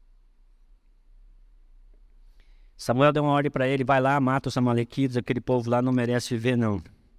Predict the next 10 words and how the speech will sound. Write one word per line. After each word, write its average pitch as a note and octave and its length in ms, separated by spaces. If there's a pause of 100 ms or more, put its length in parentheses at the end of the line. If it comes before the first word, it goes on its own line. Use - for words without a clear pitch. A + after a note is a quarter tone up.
(1040)
Aí A2 240
foi A#2+ 160
lá A#2 160
o A2+ 60
Saul, B2+ 500 (1900)
e B2 60
aí B2 100
ele C3+ 160
fez C3 380
algumas A#2 480